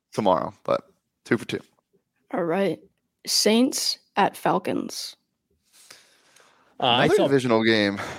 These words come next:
Speaker 3: Peter King fraud for, I think he works for N B C Sports now, picked the Saints to be the number one seed in the N F C, almost threw up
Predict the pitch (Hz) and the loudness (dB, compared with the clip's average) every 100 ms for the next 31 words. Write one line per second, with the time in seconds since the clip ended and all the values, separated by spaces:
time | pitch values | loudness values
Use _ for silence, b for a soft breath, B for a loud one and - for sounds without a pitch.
0 | B - 170 170 - 139 123 113 104 - | B -2 2 2 2 2 2 0 -4 0
1 | 117 104 98 95 - - 101 98 98 95 | 2 4 2 0 -4 -4 -2 0 2 0
2 | 95 98 123 131 110 101 - 104 101 98 | 0 -2 -2 -2 -4 -6 -4 -4 -4 -6
3 | - 95 - 107 - 101 - 131 - 123 | -8 -10 -8 -4 -2 -2 -2 -6 -4 -2
4 | 113 107 110 101 107 98 101 98 101 98 | 0 0 -2 -4 -2 -2 -2 0 -2 -2
5 | 120 110 107 104 101 95 101 - 113 104 | -2 -2 -2 -8 -6 -4 -4 0 0 0
6 | 92 - - 110 98 95 113 | -4 -8 -6 -2 0 0 0